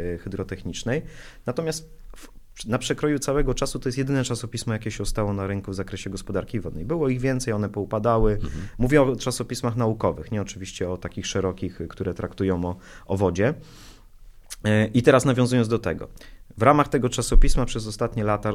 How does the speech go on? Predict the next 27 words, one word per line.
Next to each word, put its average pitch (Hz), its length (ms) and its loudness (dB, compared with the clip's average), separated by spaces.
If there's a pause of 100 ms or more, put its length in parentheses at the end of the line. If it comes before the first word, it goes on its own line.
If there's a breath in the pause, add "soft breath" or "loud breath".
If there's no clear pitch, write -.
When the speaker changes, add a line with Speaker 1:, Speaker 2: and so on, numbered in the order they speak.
Speaker 1:
staraliśmy 117 540 -2
się 110 160 -2
robić 107 260 -2
różne 110 300 0
wydarzenia 98 520 -2
i 95 40 -4
brać 95 260 -2
udział 95 180 -2
w 90 40 -4
różnych 95 300 -4
wydarzeniach, 98 500 -2 (240 loud breath)
chociaż 120 260 -2
dla 123 120 6
mnie 123 140 4
to 123 100 0
było 113 140 2
bardziej 107 300 2
hobby, 104 300 -2
bo 92 120 -4
to - 100 -8
nie 95 120 -4
była 92 160 -2
praca. 82 440 -6
Speaker 2:
Mhm. 80 220 -10 (360 loud breath)
Speaker 1:
E, 101 460 6
i, 120 420 4
e, - 60 -6